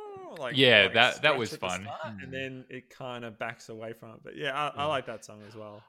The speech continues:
Speaker 3: I think, I think this, what's interesting about this movie, you just made me think about this, um, with what you're saying before, Callan, about, um, about that song, the Olaf song, about how, you know, when he's older, this will all make sense, and how a kid, a kid
Speaker 2: Yeah.
Speaker 3: listening to that song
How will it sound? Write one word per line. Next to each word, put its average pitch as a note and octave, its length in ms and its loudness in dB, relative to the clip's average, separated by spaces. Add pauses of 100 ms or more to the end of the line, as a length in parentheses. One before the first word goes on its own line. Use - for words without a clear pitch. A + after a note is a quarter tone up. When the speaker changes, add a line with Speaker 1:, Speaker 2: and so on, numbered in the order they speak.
(140)
Speaker 3:
I D#3+ 100 -6
think, C4 320 -4
I F3 80 0
think C#4+ 240 -6
this, F#3+ 240 -8 (260)
what's D3 200 -6
interesting C#3+ 320 -4
about B2 100 0
this B2 160 -6
movie, A#2+ 180 -4
you C3+ 100 0
just C#3 140 -4
made A#2+ 120 -4
me A#2 80 -6
think A2+ 180 -8
about G#2 140 -4
this, G#2+ 160 -6 (340)
um, G#2+ 400 -6
with B2+ 140 -8
what A#2 100 -2
you're A2+ 80 -2
saying A2+ 240 -6
before, A2 300 -4
Callan, G#2+ 320 -6
about, G#2 840 -6
um, G2 540 -10 (480)
about A2 400 -6
that A#2 260 -6
song, G2 560 -6 (200)
the A#2 120 -4
Olaf A2+ 320 -6
song, F2+ 560 -8
about G2 240 -6
how, G#2 240 -6
you G2+ 100 -10
know, F#2+ 140 -10
when G2 120 -10
he's F#2+ 120 -10
older, F2+ 320 -8
this F2+ 220 -10
will E2+ 80 -10
all D#2 80 -12
make E2+ 180 -12
sense, F#2 460 -10
and A2 160 -4
how G2+ 320 -2 (100)
a C3+ 80 -4
kid, A2+ 480 -8 (480)
a A#2 80 -2
kid C#3+ 220 -4
Speaker 2:
Yeah. G2 260 0
Speaker 3:
listening B2 280 -6
to A2 80 -8
that A2 200 -4
song G2+ 420 -8